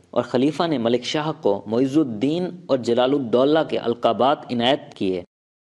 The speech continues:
जो किसी भी मुस्लिम हुक्मरान को अब्बासी खिलाफत की तरफ से पहली बार मिले थे।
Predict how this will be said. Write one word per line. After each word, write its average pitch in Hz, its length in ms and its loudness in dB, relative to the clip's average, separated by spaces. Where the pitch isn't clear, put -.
जो 135 100 0
किसी 170 320 -2
भी 180 120 2
मुस्लिम 143 360 0
हुक्मरान 139 540 0
को - 120 -2
अब्बासी 113 420 0
खिलाफत 120 500 0
की 120 60 -2
तरफ 117 240 0
से 170 160 0
पहली 139 320 0
बार 143 240 2
मिले 95 300 0
थे। 95 200 -6